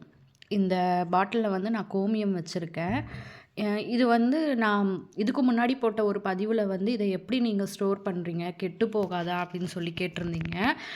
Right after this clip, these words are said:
இது பார்த்தீங்கன்னா, நான் ஒன் வீக்கா நான் யூஸ் பண்ணிட்டுருக்கேன்.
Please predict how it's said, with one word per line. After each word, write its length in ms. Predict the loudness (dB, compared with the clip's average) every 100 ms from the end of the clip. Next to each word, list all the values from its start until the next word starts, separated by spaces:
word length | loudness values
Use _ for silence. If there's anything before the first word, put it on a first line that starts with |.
| -12 -4
இது 220 | 0 6
பார்த்தீங்கன்னா, 480 | 6 6 2 4 4
நான் 580 | 4 4 2 0 -2 -6 -14 -20 -20 _ _ -2
ஒன் 180 | 4 6
வீக்கா 360 | 6 6 4
நான் 260 | 4 4 2
யூஸ் 180 | 0 0
பண்ணிட்டுருக்கேன். 500 | 0 0 -2 -2